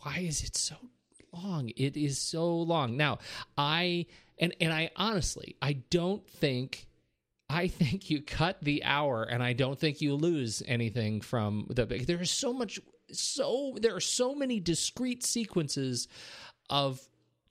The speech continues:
tens of minutes of waiting, right? So many of them, uh, that I think you don't actually have to cut any dialogue, and you still cut an hour of this film, and you have the same thing. You have the same experience.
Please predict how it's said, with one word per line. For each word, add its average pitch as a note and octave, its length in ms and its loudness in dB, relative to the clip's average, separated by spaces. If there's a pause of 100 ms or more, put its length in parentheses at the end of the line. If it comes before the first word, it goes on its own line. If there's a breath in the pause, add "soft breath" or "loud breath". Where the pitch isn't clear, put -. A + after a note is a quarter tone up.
tens C#4 460 0
of G#3+ 120 2
minutes F#3 440 0
of D3 260 2
waiting, C3+ 500 2 (760)
right? B2+ 240 2 (120)
So G#3+ 580 2
many F#3+ 380 2
of G#2 200 -2
them, G2 260 -6 (480 loud breath)
uh, C3 180 2
that F3 160 0
I A3 140 0
think C#4 240 -2
you F3+ 100 2
don't G3+ 260 2
actually F#3 380 0
have F3 220 -2
to F3 80 -2
cut F3 240 0
any D#3+ 180 2
dialogue, C3 640 2
and C3+ 120 0
you D#3 60 2
still B3 380 2
cut A#2+ 240 0
an A#2 100 0
hour G#2+ 300 4
of G#2 80 0
this G2+ 160 0
film, F#2+ 400 0
and A2+ 160 2
you G#2+ 60 0
have G#2+ 180 0
the G2+ 60 0
same F2+ 260 0
thing. - 160 -8
You G#2+ 140 2
have G2+ 120 -2
the A#2 60 -6
same F#2+ 220 -2
experience. - 560 -8